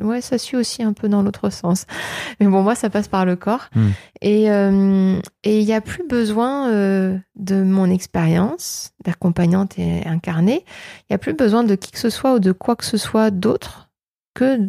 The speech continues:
Speaker 1: soi. Euh, et toi, tu, tout le temps chez toi, en fait. <laughs> Donc,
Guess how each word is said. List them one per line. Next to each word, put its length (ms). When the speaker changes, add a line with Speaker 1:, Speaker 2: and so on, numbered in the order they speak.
Speaker 1:
soi. 460
Euh, 40
et 720
toi, 340
tu, 260
tout 100
le 60
temps 200
chez 160
toi, 220
en 100
fait. 160
<laughs> 60
Donc, 120